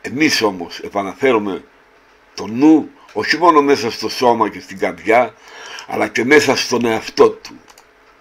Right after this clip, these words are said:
Ας κατηγορούν λοιπόν εκείνοι που λένε ότι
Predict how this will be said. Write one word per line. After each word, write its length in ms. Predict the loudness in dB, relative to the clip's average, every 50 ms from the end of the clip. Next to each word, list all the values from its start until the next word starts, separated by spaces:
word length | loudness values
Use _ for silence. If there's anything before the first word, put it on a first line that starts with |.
| _ _ _ -20 -20 -20 -14 -6
Ας 280 | -2 -2 -2 -2 -4 -6
κατηγορούν 540 | -8 -10 -8 -8 -6 -2 0 2 2 2 0
λοιπόν 340 | -2 -4 -4 -4 -4 -4
εκείνοι 320 | -4 -6 -8 -10 -10 -10 -12
που 160 | -12 -10 -2
λένε 240 | 2 2 2 4 2
ότι 340 | -2 -4 -4 -8 -14 -14